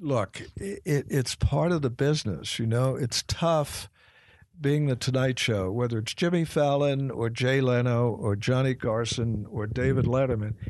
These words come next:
It's tough getting good guests because you're competing. Now that Fallon's back in New York, he's competing with Letterman, right? And, <clears throat> you know, odds are everybody wants to go on Jimmy Fallon now. You know, no one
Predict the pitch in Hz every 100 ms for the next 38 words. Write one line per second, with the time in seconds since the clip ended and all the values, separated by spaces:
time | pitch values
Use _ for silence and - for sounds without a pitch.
0 | - 151 170 - - 185 185 - 139 135
1 | 127 139 135 196 220 - - - - 135
2 | 127 139 131 139 151 131 - 190 143 87
3 | - - - - 131 170 185 151 165 151
4 | 151 135 123 135 135 151 131 131 139 139
5 | 113 151 160 160 139 147 135 131 127 123
6 | 123 131 135 117 90 67 - _ _ _
7 | _ 107 113 135 - - - - - 131
8 | 127 117 - - - _ 143 139 170 147
9 | 131 131 - 151 165 135 160 156 131 143
10 | 151 156 131 123 127 123 123 120 - 127
11 | 120 110 123 113 110 165 165 117 104 90
12 | 85 101 - _ _ 139 113 120 143 151
13 | 131